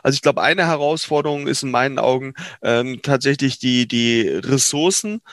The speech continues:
ähm, für, ähm, solche Digitalisierungsthemen zur Verfügung zu stellen.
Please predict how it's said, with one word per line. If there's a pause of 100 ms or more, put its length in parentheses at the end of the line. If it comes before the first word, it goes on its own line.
(240)
ähm,
für,
ähm,
solche
Digitalisierungsthemen
zur
Verfügung
zu
stellen.